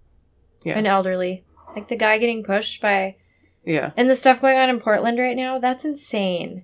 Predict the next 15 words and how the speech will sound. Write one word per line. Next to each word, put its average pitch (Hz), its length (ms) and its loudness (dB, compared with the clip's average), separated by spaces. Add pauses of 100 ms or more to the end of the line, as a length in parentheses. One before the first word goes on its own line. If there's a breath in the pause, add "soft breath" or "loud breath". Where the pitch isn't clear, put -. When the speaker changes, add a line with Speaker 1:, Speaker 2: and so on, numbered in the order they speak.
Speaker 1:
I, 185 280 0 (100)
I 185 100 4
don't 220 200 2
even 156 240 0
watch 131 360 -2
the 147 80 -10
n-, 139 80 -10 (160)
Speaker 2:
You - 80 6
Speaker 1:
I, - 60 6
Speaker 2:
shouldn't. 240 500 4
Speaker 1:
I 214 80 8
literally 214 520 10
Speaker 2:
It's 196 80 6
Speaker 1:
have 180 140 2
no 170 180 10